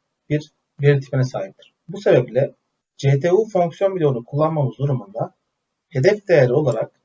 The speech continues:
set değeri olarak sıfır ile otuz iki bin yedi yüz altmış yedi değer aralığında bir set değeri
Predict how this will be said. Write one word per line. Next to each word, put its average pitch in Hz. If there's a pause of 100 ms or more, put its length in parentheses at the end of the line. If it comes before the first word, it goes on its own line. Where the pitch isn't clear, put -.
(160)
set -
değeri 120
olarak 139 (440)
sıfır -
ile 190 (480)
otuz 147
iki 156
bin 175
yedi 143
yüz 139
altmış 143
yedi 170 (400)
değer 143
aralığında 113 (440)
bir 165
set 151
değeri 135